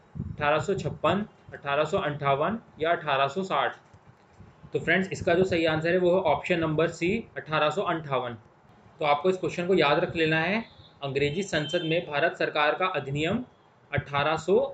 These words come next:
अंठावन को पारित हुआ था। तो चलिए friends, अपने next question की तरफ चलते हैं। हमारा question number second है, भारतीय राष्ट्रीय कांग्रेस का अठारह सौ छियानवे का अधिवेशन निम्नलिखित में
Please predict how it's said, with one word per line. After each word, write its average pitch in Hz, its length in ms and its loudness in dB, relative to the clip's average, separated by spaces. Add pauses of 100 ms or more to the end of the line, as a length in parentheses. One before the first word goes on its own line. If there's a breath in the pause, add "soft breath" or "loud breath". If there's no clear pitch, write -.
(160)
अंठावन 151 500 0
को 202 140 2
पारित 156 360 0
हुआ 135 160 0
था। 120 200 -10 (1500)
तो 156 60 0
चलिए 170 240 4
friends, 185 340 0
अपने 170 200 -4
next 147 240 0
question 175 260 -2
की 170 60 2
तरफ 170 200 0
चलते 160 240 0
हैं। 202 320 -2 (300)
हमारा 139 260 0
question 185 280 -2
number 185 220 2
second 170 340 0
है, 196 160 4 (1160)
भारतीय 170 420 4
राष्ट्रीय 156 440 0
कांग्रेस 156 440 0
का 143 180 2 (600)
अठारह 151 320 2
सौ 214 180 0
छियानवे 165 520 2
का 180 160 2
अधिवेशन 156 720 0 (440)
निम्नलिखित 185 600 2
में 170 360 0